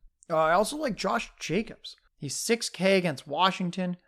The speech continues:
He had twenty-two carries on Thanksgiving. He had seven targets the game before that.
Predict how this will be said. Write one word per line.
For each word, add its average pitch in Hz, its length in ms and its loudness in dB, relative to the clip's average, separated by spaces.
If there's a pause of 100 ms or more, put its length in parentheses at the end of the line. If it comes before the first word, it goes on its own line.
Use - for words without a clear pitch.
(120)
He 196 120 4
had 190 140 4
twenty-two 208 500 0
carries 175 500 0
on 135 160 -4
Thanksgiving. 190 640 2
He 151 120 -4
had 131 160 -10
seven 135 380 -8
targets 185 540 4
the 151 100 -6
game 139 260 -8
before 165 460 -4
that. 170 300 -4